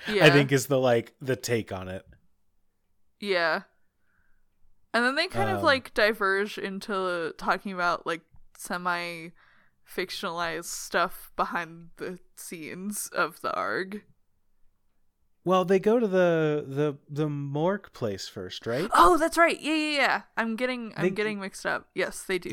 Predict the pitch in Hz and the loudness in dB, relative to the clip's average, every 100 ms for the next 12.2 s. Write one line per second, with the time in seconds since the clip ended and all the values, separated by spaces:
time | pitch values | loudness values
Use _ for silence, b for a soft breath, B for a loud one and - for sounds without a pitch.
0 | 170 226 - 151 247 190 _ _ 180 208 | 2 2 2 0 0 -2 _ _ -4 -4
1 | 117 143 - 110 90 - 135 101 - 117 | 0 0 0 -4 -10 -2 -2 0 -2 -2
2 | 107 104 120 110 220 214 180 156 220 - | 0 -2 -2 -2 4 4 6 2 -2 -2
3 | 233 220 185 180 - 180 208 202 - - | -2 0 0 0 -2 -2 -4 -4 -14 -20
4 | _ _ b b _ 185 175 - - 175 | _ _ b b _ -4 -2 -6 -8 -4
5 | 165 - _ _ _ 190 202 208 - 254 | -4 -6 _ _ _ -4 2 4 4 0
6 | 247 196 202 196 190 160 _ - 175 214 | 0 2 4 6 4 2 _ -4 0 0
7 | 196 156 147 151 139 127 131 120 131 123 | 0 -2 0 2 2 0 -2 -2 -2 -2
8 | 135 120 110 - 139 120 113 135 - 123 | 2 0 -2 -6 -2 0 0 -2 0 0
9 | 113 117 104 - B B B - 147 127 | 0 -4 -6 -8 B B B -4 -2 -2
10 | 120 _ - 226 285 - - 170 147 - | -6 _ -2 2 4 2 4 4 4 2
11 | 127 131 139 131 127 110 - 113 110 - | 0 2 2 0 -2 -4 -4 -4 -4 -4
12 | 147 131 | -4 -4